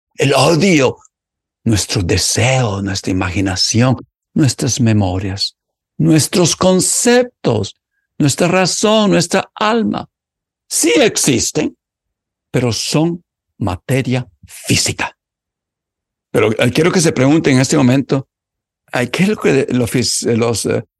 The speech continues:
estos, eh, a la verdad a lo que se refieren estos, eh, filósofos cuando, cuando hablan de fisicalismo? Porque me pongo a pensar, por ejemplo, en la fuerza de la gravedad. ¿Eso es, eso es físico? ¿Es material?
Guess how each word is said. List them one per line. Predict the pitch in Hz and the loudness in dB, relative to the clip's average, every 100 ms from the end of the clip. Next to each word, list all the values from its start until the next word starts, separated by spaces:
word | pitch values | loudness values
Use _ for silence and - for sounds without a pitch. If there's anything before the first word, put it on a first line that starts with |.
| _ _ | _ _
estos, | - 127 - 127 110 - | -2 -2 0 -2 0 0
eh, | 101 104 104 - _ _ _ _ _ _ | 0 0 -2 -10 _ _ _ _ _ _
a | - 104 87 90 | -4 -2 0 0
la | 113 | 0
verdad | 113 117 95 151 160 87 - _ | 2 0 0 0 0 -2 -8 _
a | - 98 | -4 0
lo | 98 - | 0 -2
que | 107 | -4
se | 113 | -2
refieren | 98 92 127 127 107 | -2 -2 0 2 0
estos, | 113 110 95 - | -2 -4 -4 -4
eh, | 87 | -2
filósofos | 95 101 123 110 92 | 0 0 0 0 0
cuando, | 90 98 104 98 - | 0 0 0 0 -2
cuando | - 90 | -4 -2
hablan | 98 131 | 0 0
de | 110 | -2
fisicalismo? | 95 - 95 151 165 190 | -4 -4 0 0 0 -2
Porque | - - 95 - _ _ _ _ | -2 -2 -4 -6 _ _ _ _
me | - 110 | -4 -2
pongo | - 160 208 | 0 2 2
a | 233 | 2
pensar, | 160 - 120 92 - | 0 2 0 0 -2
por | - 107 | -4 -4
ejemplo, | 85 131 127 123 | -2 -2 0 0
en | 113 | 0
la | 90 | -2
fuerza | - 160 143 - | -2 0 0 0
de | 117 | 0
la | 104 | 0
gravedad. | 85 85 78 76 110 - _ _ _ _ _ _ _ _ | -2 -4 -4 -8 -10 -14 _ _ _ _ _ _ _ _
¿Eso | 127 190 | -4 -2
es, | 165 | 0
eso | 175 - 107 | 0 0 -2
es | - | -2
físico? | - 175 - - - - _ | 0 0 0 -2 -4 -4 _
¿Es | 123 | -2
material? | - 117 - - 208 330 | -2 0 0 0 0 -2